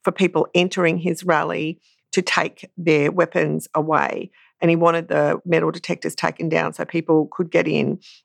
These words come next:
And that was even after there were official reports that people were carrying A R fifteens on that day and other weapons. You know, A R fifteens are semi-automatic rifles.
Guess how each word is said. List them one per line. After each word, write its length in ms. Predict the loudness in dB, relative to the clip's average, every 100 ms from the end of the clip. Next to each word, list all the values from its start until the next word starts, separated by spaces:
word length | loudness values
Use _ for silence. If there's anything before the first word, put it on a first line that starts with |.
| _
And 120 | 0 0
that 160 | 0
was 380 | 0 -2 -2 -12 _ _ 0
even 220 | 2 4
after 300 | 2 -2 0
there 120 | 2
were 120 | 2
official 340 | 2 -2 2 2
reports 480 | 2 2 2 2
that 180 | -2 -2
people 240 | -2 -4 -2
were 80 |
carrying 600 | -2 -2 0 2 2 0 -4 _ _ _
A 140 | -2
R 120 | -2 -4
fifteens 580 | -10 0 2 4 4
on 100 | 2
that 180 | 0 0
day 220 | 0 0
and 100 | 0
other 200 | -4 -2
weapons. 400 | 0 0 0 0
You 40 | 0
know, 80 | 0
A 140 | 0 0
R 80 |
fifteens 400 | -2 -6 -2 -2
are 40 | -2
semi-automatic 1500 | -2 2 4 2 -2 -20 -20 _ 2 2 0 0 -2 -6 -20 _ _ _
rifles. 720 | 2 2 0 -8 -8 -8 -16